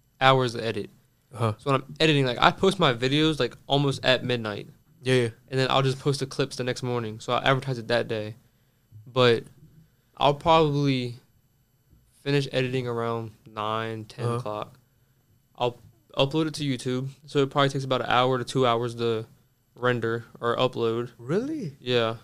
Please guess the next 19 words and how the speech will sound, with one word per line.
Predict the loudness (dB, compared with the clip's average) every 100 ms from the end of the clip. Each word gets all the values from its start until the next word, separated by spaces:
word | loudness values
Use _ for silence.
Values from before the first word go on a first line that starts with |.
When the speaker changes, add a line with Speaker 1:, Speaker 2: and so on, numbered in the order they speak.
| _
Speaker 2:
So | -12 -10 -10
my | -12
Wi-Fi | -18 -18 -18 -14 -14
is | -10
just | -10 -10 -12
ass. | -10 -8 -8 -10 -20 _
Speaker 1:
<laughs> | -8 0 2 4 6 4 2 -6
Speaker 2:
<laughs> | 4
Yo, | 6 8
you | 8
know | 8
Speaker 1:
I | 8
got | 8
a | 6
Speaker 2:
s- |
Speaker 1:
real | 4
nice | 2 0
computer, | -4 -2 0 0
though. | -2 -2